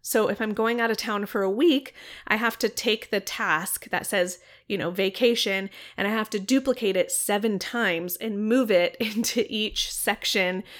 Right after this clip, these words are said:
of my calendar so that visually, when I'm looking to schedule my tasks for the month, I remember that I'm going on vacation. And the same is true when I have childcare. Like, my mother-in-law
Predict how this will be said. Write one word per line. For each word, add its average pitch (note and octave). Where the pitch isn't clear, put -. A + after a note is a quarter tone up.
of G#3
my G3
calendar A3
so A3
that F#3+
visually, A#3
when G3
I'm F#3
looking A3
to G#3+
schedule F#3+
my E3+
tasks -
for C4
the B3+
month, D4
I F#3+
remember G#3+
that G3
I'm G3+
going F#3+
on G#3
vacation. C#4
And A3
the A3
same A3+
is C4+
true A#3
when A3
I G3+
have G#3
childcare. B3+
Like, F#3+
my G#3+
mother-in-law A#3+